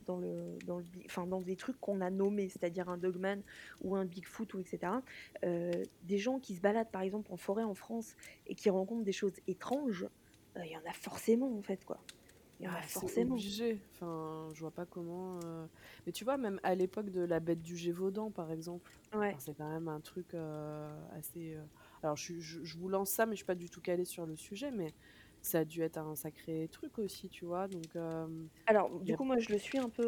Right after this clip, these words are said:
Speaker 1: heu, calée, heu, sur, heu, la bête du Gévaudan et hem, en fait, bah, c'est pareil, en fait, les, le, l'analyse, enfin,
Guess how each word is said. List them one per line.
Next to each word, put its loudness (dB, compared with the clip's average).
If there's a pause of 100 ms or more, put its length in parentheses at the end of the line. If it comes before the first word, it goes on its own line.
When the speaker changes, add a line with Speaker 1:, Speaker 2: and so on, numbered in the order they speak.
(100)
Speaker 1:
heu, 2
calée, 2
heu, -6
sur, -2
heu, 2
la 2
bête 0
du -4
Gévaudan 2 (300)
et 8
hem, 6 (260)
en 2
fait, 2
bah, 2
c'est -2
pareil, 2
en 2
fait, -2
les, 0 (220)
le, -6
l'analyse, 2
enfin, -4